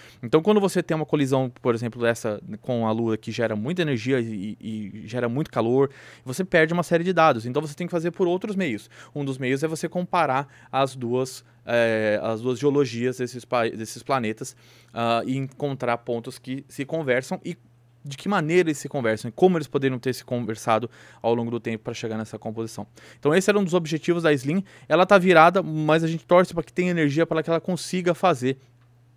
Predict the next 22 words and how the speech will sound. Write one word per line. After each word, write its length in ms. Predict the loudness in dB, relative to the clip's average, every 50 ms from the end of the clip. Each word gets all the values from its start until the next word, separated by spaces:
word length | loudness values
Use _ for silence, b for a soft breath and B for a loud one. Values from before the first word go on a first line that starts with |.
| _ _ _ _ _ _ -4
a, 320 | -2 2 2 2 2 2 0
a 40 |
missão 220 | -2 -2 -2 0 2
dela 140 | 4 4 2
acontecer. 440 | 2 0 -2 -4 -4 -4 -4 -8 -8 B B B B B
Até 200 | 0 2 4 4
eu 60 | 4
pensei, 300 | 4 2 2 2 2 2
pô, 180 | 4 6 8 8
eles 140 | 8 6 4
têm 100 | 2 4
um 60 | 8
roverzinho 520 | 8 8 8 8 6 4 4 2 2 2
ali 240 | 2 2 2 0 -2 b b b b b b
que, 640 | b 0 2 4 4 4 4 4 2 2 2 0 0 -2
que 100 | -2 -2
ele 220 | 0 2 2 2 0
pula, 420 | 0 _ 0 2 4 6 6 6
né, 160 | 6 4 0 -2
ao 120 | 0 0 2
invés 320 | 2 4 4 4 2 2
de, 460 | 0 0 0 0 0 0 -2 -4 -6